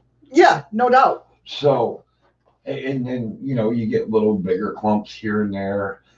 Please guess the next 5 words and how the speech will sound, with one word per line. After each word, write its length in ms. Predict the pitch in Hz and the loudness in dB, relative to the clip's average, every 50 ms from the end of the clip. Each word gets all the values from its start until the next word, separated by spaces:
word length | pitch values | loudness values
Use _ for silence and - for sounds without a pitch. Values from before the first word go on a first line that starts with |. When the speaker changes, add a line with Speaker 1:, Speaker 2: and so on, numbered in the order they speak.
| _ _ | _ _
Speaker 2:
Nothing 720 | - 127 127 135 170 165 170 196 190 165 151 135 113 107 - _ | -4 0 4 4 4 4 6 4 2 2 2 -2 -6 -8 -10 _
to 300 | - 139 139 127 104 95 - - _ - | -4 -2 0 0 -2 -4 -8 -14 _ -2
disrupt 760 | 131 127 - - 113 117 110 117 135 143 143 - - - _ _ _ _ _ _ _ _ _ _ _ _ _ _ _ _ _ _ _ _ _ _ _ _ _ _ _ | 0 0 0 0 -4 -6 -4 2 4 4 4 4 0 -6 _ _ _ _ _ _ _ _ _ _ _ _ _ _ _ _ _ _ _ _ _ _ _ _ _ _ _
the 280 | 135 135 131 139 127 | -4 0 2 2 2
attention 880 | - - - - - 160 156 151 151 135 - 170 160 160 160 151 143 - | 2 0 -2 -6 -4 -2 -2 -2 -2 0 -2 0 0 0 -2 -6 -8 -10